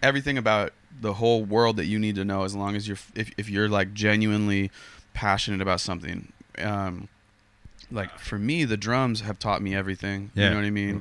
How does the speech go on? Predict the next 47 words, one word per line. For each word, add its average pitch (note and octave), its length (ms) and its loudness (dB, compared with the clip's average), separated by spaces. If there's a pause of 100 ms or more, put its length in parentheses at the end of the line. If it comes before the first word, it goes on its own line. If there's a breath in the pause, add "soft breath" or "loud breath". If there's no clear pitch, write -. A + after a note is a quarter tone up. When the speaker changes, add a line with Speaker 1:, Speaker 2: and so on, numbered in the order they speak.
Speaker 2:
We, - 60 -10
Speaker 1:
And G#2 100 -4
Speaker 2:
we G2 60 -2
Speaker 1:
it's F#2+ 80 -2
Speaker 2:
talked G2 260 0
Speaker 1:
like, - 20 -
Speaker 2:
about G2 220 2
Speaker 1:
oh. G2+ 40 2
Speaker 2:
this - 180 -2
in F#2 120 0
a F2 220 2
I F#2 120 0
Dig F#2+ 200 -2
Records G2+ 380 0
episode. F#2 340 -2
Speaker 1:
Okay, B2+ 220 4
word, A#2 240 2
yeah. A#2 220 4
And G2+ 120 -2
I G#2+ 80 2
don't A#2 120 0
care B2+ 140 0
if A#2+ 100 -2
you're A#2+ 100 -2
a - 20 -4
fucking A2 320 -4
dentist A#2+ 560 -2
or A2 160 0
if G#2+ 120 -6
you're G#2+ 180 0
a G2 160 -2
vi-, G#2 240 -2
a G#2 80 -2
gamer A#2+ 580 2
or G#2 280 2
if G#2 160 -2
you're, G#2 400 0 (460 loud breath)
uh, G2 560 0
a, G2+ 120 -2 (140)
a F2 200 -4
athlete A#2+ 680 0
or G2+ 380 -2
if, G#2 300 -8
you A2+ 140 -4
know, F#2+ 140 -2
whatever. A2+ 480 -2 (380 loud breath)
Like, G2+ 360 0